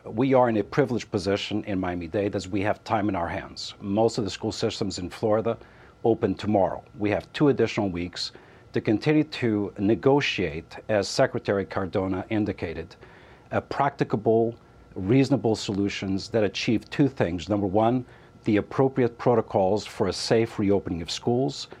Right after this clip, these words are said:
uh, without compromising the health, uh, uh, insurances for our students and our teachers, while simultaneously avoiding, uh, these punitive, uh, defunding strategies, uh, that could be a consequence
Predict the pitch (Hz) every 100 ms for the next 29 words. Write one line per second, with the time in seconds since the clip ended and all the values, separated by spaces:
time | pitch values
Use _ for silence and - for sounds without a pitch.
0 | - - - 98 - - 110 127 156 -
1 | 123 - 101 104 107 101 92 87 117 120
2 | - - 117 98 95 - - - - 95
3 | 95 98 113 101 - 113 113 107 101 -
4 | 101 80 - - 120 120 117 - 95 87
5 | - 85 78 - 123 147 135 - - -
6 | - 127 127 - 185 180 139 147 143 120
7 | - 98 82 - - 87 87 120 156 104
8 | 85 87 - - - - - 101 95 104
9 | 110 104 - - - - 175 131 - 82
10 | 80 - - 101 98 85 104 147 - 113
11 | 101 98 - 107 101 90 82 85 - -
12 | 92 107 - 101 78 92 - - 131 -
13 | - - 90 92